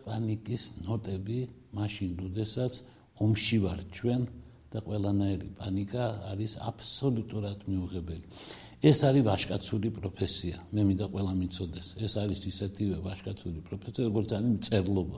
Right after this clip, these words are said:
მაგალითად, როგორც არის, ვთქვათ, მღვდელმთავრობა და სხვა. ეს ვაჟკაცური პროფესია ითხოვს ვაჟკაცობას და ვაჟკაცობას ითხოვს არა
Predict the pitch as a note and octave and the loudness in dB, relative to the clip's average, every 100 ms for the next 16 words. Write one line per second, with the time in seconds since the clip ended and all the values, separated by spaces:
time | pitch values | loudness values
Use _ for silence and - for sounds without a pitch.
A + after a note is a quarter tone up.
0 | D#2 F2+ B1+ E2+ - - - - - - | -6 -8 -8 -10 -12 -14 -14 -20 -20 -8
1 | G2+ G#2+ A#2 A2 G2+ G#2 B2 - F#2+ F#2+ | 0 2 4 2 0 0 0 -2 -8 -8
2 | - - A2+ G#2+ E2 D#2+ - G2 G2 - | -10 2 2 2 -2 -4 2 2 2 4
3 | G#2+ G2+ F#2 G2+ G#2+ A#2 - F#2 - - | 4 4 2 -2 -2 -4 -4 -6 -6 -12
4 | - - D3 C#3 - F#2+ A#2 - C3 B2+ | -18 4 8 8 6 0 0 2 0 2
5 | - F#2+ D2+ F#2+ G#2+ B2 A2+ - C3+ B2 | 0 -2 -2 -6 -2 -2 -2 0 0 0
6 | G2+ - B2+ B2+ - F#2 G2 - A2+ A2 | -4 -2 -2 -2 -4 -4 -4 -2 -2 0
7 | A#2 A2+ D3 C#3+ - - - - F2 A2 | -2 4 4 4 -4 -16 -18 -6 0 2
8 | A#2 C#3+ C#3 A#2+ F2+ A2 G#2+ - F2 F2 | 4 2 4 2 2 -2 -4 -2 -4 -2
9 | G#2 A2+ | 0 2